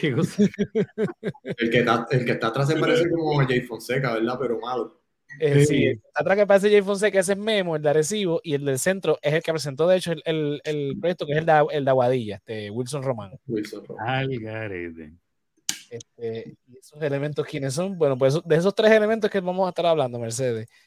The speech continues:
Speaker 2: Pues mira, déjame quitar esto, a estos bambalanes, vamos a ponerle aquí.
Speaker 3: Sí, ¿cuál fue el proyecto? Dime, pues.
Speaker 2: Mira, ellos presentaron un proyecto de ley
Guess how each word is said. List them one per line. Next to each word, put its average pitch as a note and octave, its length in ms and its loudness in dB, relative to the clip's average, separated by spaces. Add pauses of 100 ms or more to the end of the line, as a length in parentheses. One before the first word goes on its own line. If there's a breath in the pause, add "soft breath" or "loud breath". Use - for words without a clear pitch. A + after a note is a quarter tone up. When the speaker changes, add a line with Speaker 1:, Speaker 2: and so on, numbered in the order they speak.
(140)
Speaker 2:
Pues - 140 -10
mira, F3+ 260 2 (160)
déjame D3+ 220 -4
quitar D3+ 160 0
esto, C3+ 560 -4
a C3+ 80 -8
estos C#3 180 -12
bambalanes, A#2 480 -6
vamos A2 120 -8
a A#2+ 80 -10
ponerle A#2 260 -8
aquí. A#2 140 -8
Speaker 3:
Sí, C3+ 140 2
¿cuál C#3 180 4
fue C#3+ 100 4
el C#3+ 80 4
proyecto? D#3+ 480 2
Dime, D3 220 0
pues. A2 320 0 (1700 soft breath)
Speaker 2:
Mira, F3+ 160 2
ellos G#3 140 6
presentaron A3+ 420 0
un G3+ 80 -6
proyecto G3+ 360 2
de G3+ 100 4
ley C#3+ 220 0